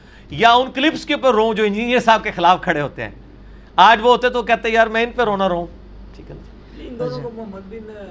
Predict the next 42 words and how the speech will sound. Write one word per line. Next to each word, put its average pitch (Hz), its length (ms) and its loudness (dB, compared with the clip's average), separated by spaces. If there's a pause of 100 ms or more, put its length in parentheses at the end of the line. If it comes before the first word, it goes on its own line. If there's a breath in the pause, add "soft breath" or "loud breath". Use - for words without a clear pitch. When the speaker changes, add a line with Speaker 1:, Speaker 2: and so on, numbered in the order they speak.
(220)
Speaker 2:
حسن 185 240 -20
الشیبانی 185 560 -20
اور 190 100 -20
ابو 175 280 -20
یوسف - 140 -20
کو 202 240 -20
تو 208 100 -20
محدثین، 185 420 -20
محدثین 185 360 -20
نے 185 100 -20
شدید 190 320 -20
جرح 175 160 -16
کی 196 160 -18
ہے، 196 100 -16
قذاب 160 280 -14
Speaker 1:
جرح 247 240 4
Speaker 3:
قذاب۔ 190 140 0
Speaker 1:
کی 247 120 0
ہے 254 60 2
محمد، 202 400 -2 (800)
امام 180 260 0
محمد 160 260 -2 (120)
کے 139 60 -8
اوپر۔ 110 160 -12 (340)
قاضی 202 280 4
ابو 208 120 -2
یوسف 196 640 -6
پہ 196 140 -4
اس 226 200 -6
لیول 170 200 2
کی 143 100 -10
جرح 120 220 -6
نہیں 104 180 -10
ہے۔ 78 120 -16
Speaker 2:
امام، 233 240 -18
امام 214 300 -14
ابو 220 100 -14
حنیفہ 196 200 -14
بھی 214 100 -14
کہتے 202 220 -14
تھے 196 100 -18
کہ 190 60 -14